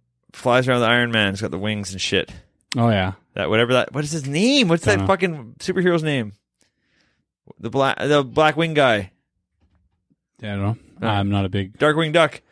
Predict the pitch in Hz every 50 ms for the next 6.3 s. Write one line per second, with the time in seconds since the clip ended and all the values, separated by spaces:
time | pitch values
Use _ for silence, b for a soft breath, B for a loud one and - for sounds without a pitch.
0 | B B B B B B B B - 117 - - 139 139 143 147 151 143 147 120
1 | 117 - - 131 139 147 151 147 143 135 123 120 117 113 - - - 135 131 117
2 | 113 113 107 110 107 110 110 110 107 110 110 107 - - - - _ - _ _
3 | _ - - 110 - - 127 117 113 - - 107 104 101 95 98 98 101 101 -
4 | 107 101 101 107 107 - - 123 117 120 123 131 131 117 104 101 95 - - -
5 | 120 113 120 120 - 165 170 170 b b b b b b b b 98 104 110 120
6 | 127 107 104 - -